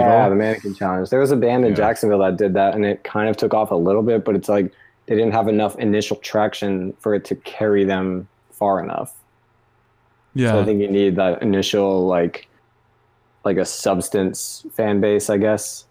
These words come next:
Speaker 2: So you send it to all those people. Like, if it's ten thousand people, it multiplies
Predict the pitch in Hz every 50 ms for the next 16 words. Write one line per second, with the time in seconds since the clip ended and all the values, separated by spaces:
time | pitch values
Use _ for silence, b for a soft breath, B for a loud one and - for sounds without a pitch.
0 | _ _ - - 110 101 95 - - 110 104 104 101 92 101 98 98 92 92 92
1 | 95 95 - - 98 92 80 92 87 90 90 90 - 95 92 92 95 92 - -
2 | 107 101 98 98 101 98 98 95 92 90 85 101 95 - 95 90 90 90 92 -
3 | - 110 - 101 95 95 - - - 92 95 92 90 92 92 87 - - - -
4 | -